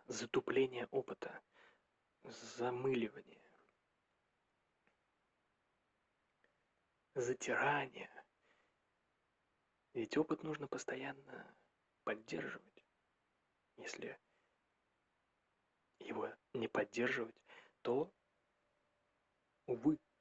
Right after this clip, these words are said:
навыки не бесконечны. Неправильно сказал. <laughs> Увы, навык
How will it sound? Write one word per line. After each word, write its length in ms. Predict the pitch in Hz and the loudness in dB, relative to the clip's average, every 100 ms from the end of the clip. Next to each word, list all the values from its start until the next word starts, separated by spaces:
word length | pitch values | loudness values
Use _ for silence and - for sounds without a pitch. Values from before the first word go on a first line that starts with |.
| _ _ _ - | _ _ _ -2
навыки 960 | 117 135 131 - - - 117 117 113 - _ _ _ _ - | 2 4 2 0 -4 -8 -6 -6 -10 -16 _ _ _ _ -2
не 180 | 127 | 0
бесконечны. 720 | 123 117 - 113 120 151 - - _ _ _ _ _ _ _ _ _ _ _ _ _ _ _ | 2 2 0 -6 -8 -10 -10 -12 _ _ _ _ _ _ _ _ _ _ _ _ _ _ _
Неправильно 540 | 120 113 - 175 - - | -6 -2 0 0 -2 -8
сказал. 240 | - - _ - _ | -12 -14 _ -20 _
<laughs> 240 | - - - _ _ _ _ _ _ _ - - - - - | 12 12 12 _ _ _ _ _ _ _ -16 -14 -14 -16 0
Увы, 380 | 147 139 202 - _ - - - - - | 6 12 12 10 _ -12 -6 -6 -6 0
навык 840 | 127 175 151 139 - - - - | 8 8 10 4 6 8 8 6